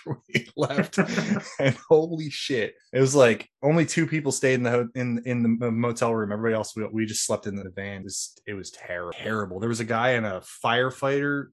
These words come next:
Speaker 1: uniform.
Speaker 2: <laughs>
Speaker 1: I'm not even kidding you. Three in the morning, walking acro-, walking through the lot, knocking on people's <laughs> doors, selling meth. <laughs> It,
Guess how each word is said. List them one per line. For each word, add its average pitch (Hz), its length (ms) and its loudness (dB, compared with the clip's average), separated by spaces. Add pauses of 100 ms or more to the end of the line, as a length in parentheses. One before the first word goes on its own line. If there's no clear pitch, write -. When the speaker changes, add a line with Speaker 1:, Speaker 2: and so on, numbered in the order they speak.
Speaker 1:
uniform. 170 800 -4 (340)
Speaker 2:
<laughs> - 380 -4
Speaker 1:
I'm 131 120 4
not 127 180 4
even 143 120 0
kidding 131 260 0
you. 98 220 -6
Three 131 300 2
in 160 80 2
the 151 60 4
morning, 139 480 2 (120)
walking 131 480 0
acro-, - 420 -2
walking 127 380 0
through 147 180 0
the 143 60 2
lot, 123 380 2
knocking 113 360 0
on 135 60 2
people's 135 360 0
<laughs> - 20 -16
doors, 131 400 2
selling 113 500 -2
meth. 113 420 -4 (240)
<laughs> - 300 -4 (760)
It, - 1120 0